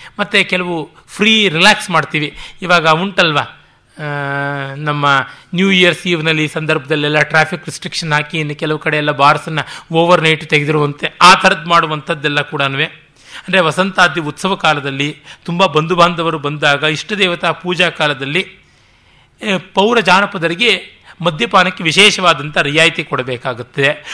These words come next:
ಆದರೆ ಲೈಸೆನ್ಸ್ ಇಲ್ಲದೆ ಯಾರೂ ಮದ್ಯ ಮಾರುವ ಹಾಗಿಲ್ಲ, ಇದನ್ನೆಲ್ಲ ಹೇಳ್ತಾನೆ. ಮತ್ತು ಹೆಂಗಸರು ಇದನ್ನು ಮದ್ಯ ಬಟ್ಟಿ ಇಳಿಸೋದ್ರೊಳಗೆ ತುಂಬ ಕುಶಲತೆ ಪಡೆಯುತ್ತಾರೆ ಬೇಗ,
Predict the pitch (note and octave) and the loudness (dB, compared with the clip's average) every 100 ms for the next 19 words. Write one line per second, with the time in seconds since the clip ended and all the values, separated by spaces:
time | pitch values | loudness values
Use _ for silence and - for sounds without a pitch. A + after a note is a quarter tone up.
0 | - - F3 F#3+ F3 D#3 G3+ G3+ A#3 G#3 | -4 2 4 4 4 4 2 2 0 -2
1 | F#3+ G3+ F3+ D3+ E3 G3 F#3+ C#3+ D3+ D#3+ | 2 2 6 8 8 6 2 -2 0 0
2 | C3+ C#3+ D3 C#3 B2+ C3+ B2+ D3+ - - | 2 0 0 -2 -4 -6 -4 -4 -6 -20
3 | - - F3 G3 F3 F3+ D#3+ D3 D#3 C#3+ | -20 -12 -4 -2 2 2 2 2 0 0
4 | D3+ - _ - _ - - A3 A3 G#3+ | -2 -6 _ -20 _ -20 -4 -2 4 4
5 | F3+ D#3+ A#3 C4 C4 A#3+ G3 D#3+ - - | 4 0 -4 -4 -2 -2 -4 -6 -16 -14
6 | F3+ E3+ D#3+ D3 C#3 G#3 D#3 D3+ A3 A#3 | -6 -4 -4 -4 0 0 0 -4 -2 -2
7 | - G3 E3 E3 E3+ D#3 D#3 - D3+ G3 | -2 -6 -6 -8 -8 -8 -8 -6 -6 -4
8 | F#3+ F3+ - D3 D3 D3 C3+ A#2 C#3+ C#3+ | -4 -8 -6 -6 -4 -4 -4 2 2 4